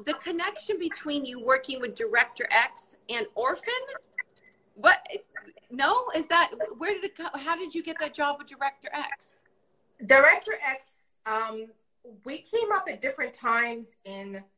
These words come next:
Speaker 2: Toronto. Like, I used to do
Speaker 1: Oh.
Speaker 2: music videos in the eighties.
Speaker 1: That's what I
Speaker 2: And
Speaker 1: thought.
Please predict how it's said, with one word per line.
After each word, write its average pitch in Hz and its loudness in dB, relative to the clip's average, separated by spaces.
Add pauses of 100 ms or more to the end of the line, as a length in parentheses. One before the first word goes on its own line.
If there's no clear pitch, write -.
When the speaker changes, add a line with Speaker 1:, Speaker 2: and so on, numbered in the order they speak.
(400)
Speaker 2:
Toronto. 185 -6
Like, 180 -8 (100)
I 226 4
used 277 -4
to - -4
do 214 2
Speaker 1:
Oh. 226 0
Speaker 2:
music 208 0 (360)
videos 202 -8 (320)
in 202 -8
the 202 -10 (100)
eighties. 220 -10 (340)
Speaker 1:
That's 214 4
what 208 0
I 190 -4
Speaker 2:
And - -14
Speaker 1:
thought. - -10